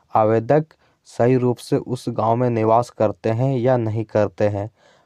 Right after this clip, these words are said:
एक बार हाउस वेरिफिकेशन अभी हो जाएगा, फिर आपका आगे जाकर एक ग्राम सभा बैठाया जाएगा। ग्राम सभा में वैसे लोगों का ही चयन किया जाएगा जो आवास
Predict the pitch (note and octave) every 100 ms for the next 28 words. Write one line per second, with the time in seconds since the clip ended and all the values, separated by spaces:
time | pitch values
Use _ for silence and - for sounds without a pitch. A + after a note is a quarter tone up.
0 | _ - B2+ C3+ B2+ C#3 C3 - A2+ A#2+
1 | C3+ B2 A#2+ A#2+ A2+ A2+ - B2+ A2+ A#2+
2 | A#2+ B2 A#2+ A#2 A#2 C3+ D#3+ _ _ _
3 | _ - C#3 C3+ A#2 A#2 - C3+ - A2
4 | A2+ B2 A#2 A2 C#3 B2 B2 A#2+ A2+ A#2
5 | B2 - A#2 B2+ A#2 G#2+ A2 G#2+ G#2 G2+
6 | G2+ A2 A2 _ _ _ _ A2 A2+ B2
7 | C#3 C3 - - A#2 B2 B2+ C3+ A2 A2+
8 | - C#3 B2+ A#2+ B2 B2+ B2+ B2+ - A#2+
9 | B2 - A#2+ A#2 A#2 A2+ A2+ D3+ E3+ _
10 | _ _ - A#2 C3 D#3+ - - A2+ B2
11 | D3+